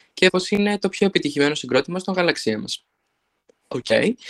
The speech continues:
υποθέσεις γύρω από την αληθινή τους ταυτότητα κάνουν λόγο ακόμη και για το διάσημο νορβηγικό δίδυμο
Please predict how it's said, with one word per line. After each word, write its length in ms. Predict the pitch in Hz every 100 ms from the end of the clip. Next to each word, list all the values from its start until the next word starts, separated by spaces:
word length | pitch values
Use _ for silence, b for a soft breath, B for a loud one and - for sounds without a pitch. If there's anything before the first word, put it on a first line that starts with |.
| B B B B -
υποθέσεις 480 | 160 156 208 208
γύρω 240 | - 190 185
από 200 | 170 147
την 140 | -
αληθινή 240 | 139 127 147
τους 80 | 165
ταυτότητα 720 | 135 - 139 139 123 117 113
κάνουν 340 | - 165 170 151
λόγο 180 | 147 147
ακόμη 220 | 143 156
και 100 | 160
για 140 | 143
το 280 | 143 123 120
διάσημο 440 | 120 143 160 147
νορβηγικό 440 | 123 117 113 113 143
δίδυμο 480 | 139 139 127 117